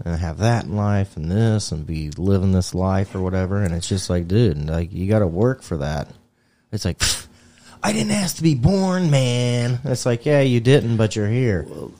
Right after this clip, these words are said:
Speaker 2: there's a quote that Ben Shapiro says a lot, which I don't listen to Ben Shapiro a lot.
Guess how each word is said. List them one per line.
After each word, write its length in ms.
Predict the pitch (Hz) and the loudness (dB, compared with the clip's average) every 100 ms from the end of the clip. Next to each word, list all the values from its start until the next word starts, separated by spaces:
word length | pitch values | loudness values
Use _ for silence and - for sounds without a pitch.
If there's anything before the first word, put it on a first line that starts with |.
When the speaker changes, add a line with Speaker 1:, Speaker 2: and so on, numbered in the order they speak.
| _ 90 | _ -2
Speaker 2:
there's 280 | 101 95 | -2 0
a 300 | 90 69 67 - - _ _ _ | 0 0 -4 -12 -20 _ _ _
quote 380 | - 113 107 - | -2 2 2 2
that 160 | 90 90 | -2 0
Ben 160 | 98 | 0
Shapiro 640 | - 85 90 90 87 80 78 | -2 -6 -2 0 0 -2 -4
says 380 | - 76 73 | -6 -4 -4
a 60 | 76 | -8
lot, 380 | 71 69 69 - | -10 -10 -8 0
which 240 | 110 - - | 2 2 0
I 80 | 127 | 2
don't 220 | 127 73 | 2 -2
listen 260 | 90 - 92 | -6 -4 -4
to 60 | |
Ben 240 | 87 95 92 | -2 -2 -4
Shapiro 560 | - 90 101 101 101 | -8 -6 -2 0 2
a 40 | 98 | 0
lot. 380 | 98 101 101 | 0 -2 -4